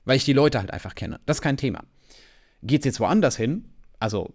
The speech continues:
zum Beispiel München, was letztes Jahr absolut der Hammer war, direkt am Ammersee, ähm,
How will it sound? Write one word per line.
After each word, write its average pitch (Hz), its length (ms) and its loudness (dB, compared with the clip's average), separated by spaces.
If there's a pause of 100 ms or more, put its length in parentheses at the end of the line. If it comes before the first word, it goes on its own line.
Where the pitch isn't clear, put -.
(100)
zum 113 100 -6
Beispiel 92 300 -4
München, 190 480 2
was - 180 -6
letztes 107 360 -6
Jahr 95 200 -2
absolut 104 640 -4
der 82 140 -4
Hammer 113 280 -2
war, 95 160 -2
direkt 95 320 -6
am 95 80 -4
Ammersee, 95 520 -4 (400)
ähm, 107 420 0